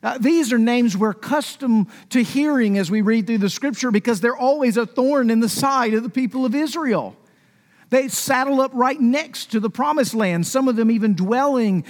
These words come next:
within the promised land and on its outer edges. And so we're used to hearing their names. Uh, these were the kinds of people who were normally battling and sieging against Israel.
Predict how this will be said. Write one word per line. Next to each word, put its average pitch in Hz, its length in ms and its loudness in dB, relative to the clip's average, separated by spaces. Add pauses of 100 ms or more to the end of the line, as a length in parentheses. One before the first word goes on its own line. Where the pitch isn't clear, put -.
(160)
within 277 400 2
the 269 80 2
promised 220 420 -2
land 190 300 0
and 185 100 0
on 208 140 0
its 220 240 -2
outer 226 400 -2
edges. 196 800 -4 (540)
And 196 100 -6
so 247 100 -4
we're 247 200 2
used 240 420 0
to 233 80 -2
hearing 208 440 0
their 208 180 0
names. 214 580 0 (240)
Uh, 240 160 2
these 254 260 2
were 233 160 0
the 202 120 -2
kinds 240 400 -2
of 196 100 -2
people 208 320 -2
who 208 140 0
were 202 120 0
normally 240 680 2
battling 240 720 0
and 233 100 2
sieging 240 680 0
against 180 420 -2
Israel. 190 580 -2